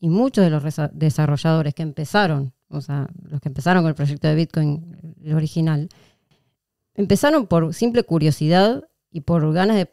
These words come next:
eh, por participar de un proyecto, eh, sin una filosofía, digamos, económica detrás y sin conocimientos de economía,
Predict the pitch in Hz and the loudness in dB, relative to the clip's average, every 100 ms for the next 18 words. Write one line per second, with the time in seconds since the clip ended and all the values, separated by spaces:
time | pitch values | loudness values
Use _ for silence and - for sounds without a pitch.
0 | - 185 160 - 156 151 - 180 196 180 | -8 -6 -6 -6 -6 -6 -4 -2 0 0
1 | 185 233 220 202 165 - 156 - 160 220 | 2 2 2 2 0 0 -2 0 -2 -2
2 | - _ - 156 156 156 - 214 226 262 | -8 _ -4 0 0 -4 -4 2 2 2
3 | 285 _ _ 175 196 185 165 160 156 156 | -4 _ _ 0 2 2 -2 -4 -4 -8
4 | 185 180 190 170 156 160 156 151 - 160 | -2 0 2 0 -4 -4 -6 -6 -10 -4
5 | 180 170 185 175 160 156 147 147 156 - | 2 4 4 2 -2 -4 -2 -2 -4 -8
6 | - 156 247 277 214 170 170 185 202 208 | -12 -4 0 2 2 2 2 2 2 2
7 | 226 180 160 156 170 170 156 | -2 -2 -2 -2 0 0 0